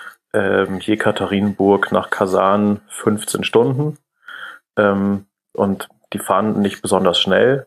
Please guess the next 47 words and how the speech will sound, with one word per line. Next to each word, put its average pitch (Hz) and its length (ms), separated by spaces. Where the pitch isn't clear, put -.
Also 98 180
ich - 120
dachte - 180
mir 95 80
so 95 100
zwischendurch, 95 480
da 90 140
kann - 220
man 95 140
mit 104 120
dem - 80
Fahrrad 98 340
nebenher, 101 460
da - 80
ist - 120
man 98 100
wahrscheinlich 95 500
auch 107 180
nicht, - 300
nicht 107 180
viel 110 120
langsamer. 113 560
Ähm, 104 240
aber 98 160
man 98 140
steigt 98 300
da 98 80
halt 101 140
abends 98 320
ein 104 320
und 110 160
kommt 104 240
am 95 80
nächsten 98 300
Morgen 92 220
an 95 200
und 104 140
ist, - 260
ja, 90 240
so 95 140
einigermaßen 95 560
ausgeschlafen. - 840
Und, 98 480
ähm, 101 300
diese 98 200
Züge 110 460
waren 101 420